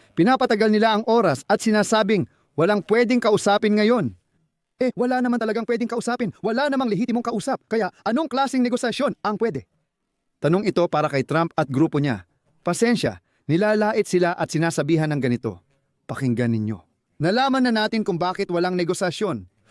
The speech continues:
Pumapayag kami, pero walang negosasyon dahil hindi lehitimo si Zelensky." At ang reaksyon ni Trump kahapon ay kapansin-pansing maikli. "C P,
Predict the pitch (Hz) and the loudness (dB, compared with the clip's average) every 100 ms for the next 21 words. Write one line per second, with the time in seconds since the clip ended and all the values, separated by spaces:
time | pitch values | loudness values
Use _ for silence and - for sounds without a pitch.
0 | _ 233 240 233 220 226 233 226 220 240 | _ -2 0 0 0 0 0 0 0 0
1 | 110 _ _ - 190 220 220 214 220 214 | -4 _ _ -4 0 0 0 0 0 0
2 | 190 202 180 214 233 185 190 202 - - | 0 -2 -2 -2 -2 0 0 0 -4 -2
3 | 226 208 285 269 226 262 247 240 247 196 | 0 2 0 2 0 2 0 0 0 -2
4 | 214 202 170 - 175 101 _ _ _ _ | -2 -2 -2 -4 -6 -8 _ _ _ _
5 | - 139 - 156 170 156 147 - 160 156 | 0 0 2 4 6 6 4 4 4 6
6 | 135 143 156 151 131 156 135 113 98 _ | 4 4 2 2 2 2 2 0 -2 _
7 | _ 165 190 196 180 170 185 185 170 156 | _ 2 4 4 4 4 4 4 4 4
8 | 160 151 160 143 156 - _ _ _ _ | 4 4 2 4 4 4 _ _ _ _
9 | - 147 147 127 | -2 2 4 4